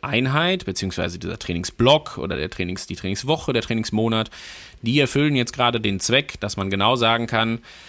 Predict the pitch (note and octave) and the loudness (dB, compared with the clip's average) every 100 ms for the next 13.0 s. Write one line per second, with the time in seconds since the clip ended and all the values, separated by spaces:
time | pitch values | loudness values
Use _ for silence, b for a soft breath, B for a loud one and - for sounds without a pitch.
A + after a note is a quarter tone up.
0 | B B A2 B2+ C3+ - A2 G#2+ C3+ D3+ | B B 2 2 2 0 0 4 4 2
1 | G#2+ G#2 A#2 A#2+ A2 G2 G2+ C3+ - B2 | 0 -2 0 0 0 2 2 2 0 0
2 | A2+ G#2 G2 F#2 F#2 F#2 F#2+ A2+ D3 D#3 | 0 0 0 0 0 0 4 4 4 4
3 | E3 E3+ G2+ G2+ G#2 B2+ C#3+ B2+ A#2+ A2+ | 4 4 0 -2 0 0 0 0 0 2
4 | - A#2+ A2+ G#2 G2+ - G#2+ G#2+ G2 G2+ | 2 2 2 0 -2 -2 0 0 2 0
5 | A#2+ C#3 - A2+ A#2+ A#2+ G2+ G2+ G2+ A2 | 0 0 2 2 4 2 0 0 2 4
6 | G#2+ G#2 G#2+ - - F#2 G2+ C#3+ E2 - | 4 4 0 -2 -2 0 0 0 -6 -8
7 | - G#2 G2+ B2+ - A#2 A#2 A2+ F#2+ F#2+ | -2 0 2 2 2 4 4 4 0 2
8 | G#2 C#3 C3+ C3 B2+ B2 A2 G2+ G2 G2 | 2 4 4 2 2 2 4 4 4 2
9 | F#2+ - - - F3+ F3+ A#2 G#2+ G#2+ G#2 | 0 0 -2 2 2 2 2 2 2 2
10 | G2+ B2+ - B2+ A#2+ G#2 G2+ G2 A2 G#2+ | 2 2 4 2 4 2 2 2 4 2
11 | - G2 F#2+ F#2+ - F#2+ E2 D2 F#2+ D#3 | 0 -2 -2 -4 0 0 0 -2 -4 -4
12 | B B B B - G#2 A2 A#2 A#2 A#2+ | B B B B -4 0 2 4 2 0